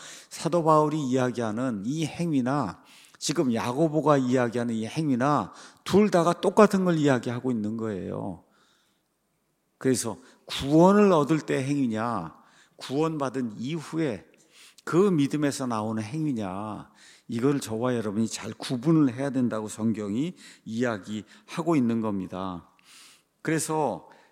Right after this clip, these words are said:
에, 갈라디아서 이 장 십육 절에도 가서 보면 사람이 율법의 행위로 의롭다 인정받지 아니하고 예수 그리스도의 믿음,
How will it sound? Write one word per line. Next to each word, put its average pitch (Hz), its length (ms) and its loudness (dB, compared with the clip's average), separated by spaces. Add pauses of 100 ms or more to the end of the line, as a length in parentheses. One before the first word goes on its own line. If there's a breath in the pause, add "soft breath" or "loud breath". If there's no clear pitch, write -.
(180 soft breath)
에, 117 120 -4
갈라디아서 160 640 2
이 135 180 -4
장 143 160 2
십육 185 480 -2
절에도 135 520 2
가서 110 300 -4
보면 110 540 -4 (360 soft breath)
사람이 143 760 2
율법의 165 600 2
행위로 151 580 2
의롭다 165 520 4
인정받지 127 680 0
아니하고 101 760 -4 (500 soft breath)
예수 156 380 4
그리스도의 151 440 0
믿음, 113 500 -4